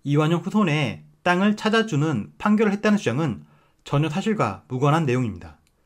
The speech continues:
이천육 년 시월에 그 인터넷을 통해서 이런 주장을 유포했던 사십 대 김모 씨가 그 명예훼손으로 유죄 판결을 받고 칠백만 원의 벌금형을 받기도 했습니다.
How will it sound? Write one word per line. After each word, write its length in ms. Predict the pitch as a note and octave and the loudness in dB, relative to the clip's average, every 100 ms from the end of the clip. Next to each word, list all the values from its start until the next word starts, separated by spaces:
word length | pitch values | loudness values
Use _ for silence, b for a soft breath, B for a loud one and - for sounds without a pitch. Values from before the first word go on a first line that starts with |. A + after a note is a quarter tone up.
| _ _ _ _ _ _ | _ _ _ _ _ _
이천육 380 | C#3 F3+ A3+ C3+ | -8 0 2 2
년 220 | D3 E3 | 2 0
시월에 680 | D3+ A#3 A#3+ D3 D3+ A#2+ G2 | 0 0 2 2 2 -2 -4
그 140 | - A#2 | -8 -8
인터넷을 380 | B2 F3+ E3 | -4 -4 -4
통해서 460 | D3+ A#2 A2 F3 - _ _ | -6 -4 -2 -4 -4 _ _
이런 340 | C#3 F#3+ F#3+ | -2 0 0
주장을 480 | E3 C#3+ D#3 C3+ C3 | -2 -2 0 0 -2
유포했던 560 | A2 - C3+ - D3+ E3+ b b | -4 -2 -2 -2 -6 -6 b b
사십 320 | - F#3+ G#3+ A3 | -6 -4 -4 -2
대 300 | D#3+ B2+ - | 0 0 -4
김모 240 | C3+ C#3+ | -2 -2
씨가 500 | D#3 A2+ D3 B2 F2 - _ | -2 -2 0 -2 -4 -16 _
그 80 | - | -12
명예훼손으로 760 | A2+ B2 E3+ E3+ E3 A#2+ E3+ D#3 - _ _ _ - | -4 0 0 0 -2 0 -2 -4 -12 _ _ _ -6
유죄 340 | C#3 G3 G3 | 0 2 2
판결을 320 | G#3 G3+ A3 | 2 2 4
받고 560 | D#3 G#2+ D#3+ D3 F2+ b b b | 2 0 0 0 -2 b b b
칠백만 420 | - A#3 A3+ A3 | -8 -2 2 2
원의 260 | D3 D#3+ F3+ | 2 0 -4
벌금형을 560 | - B2 D3+ C3+ A#2 G#2+ | -4 -2 0 0 -2 -6
받기도 280 | A2+ - D3 | -8 -6 -4
했습니다. 440 | D3+ A2+ F2+ D#2 | -4 -8 -10 -18